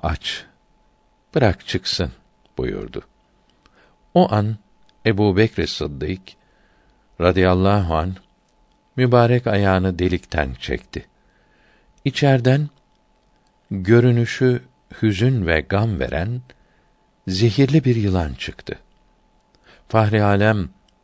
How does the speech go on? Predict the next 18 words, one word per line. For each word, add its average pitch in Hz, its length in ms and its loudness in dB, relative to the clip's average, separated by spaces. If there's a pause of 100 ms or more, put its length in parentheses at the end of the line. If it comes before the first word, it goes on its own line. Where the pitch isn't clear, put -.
(340)
sallallahu 85 800 0
teâlâ 78 380 0
aleyhi 78 400 -2
ve 80 100 -4
sellem, 95 560 -4 (1400)
"Ey 107 220 2
utanmaz 73 720 -4
yılan! 65 420 -6 (1300)
Benim 113 380 4
mağara 90 520 2
arkadaşımı 73 840 -2 (1000)
ve 101 180 0
esrarıma 104 800 0
vakıf 85 500 0
olanı, 76 480 -4 (1080)
Allahü 120 480 4
Teala'dan 95 680 2
korkup 82 480 -2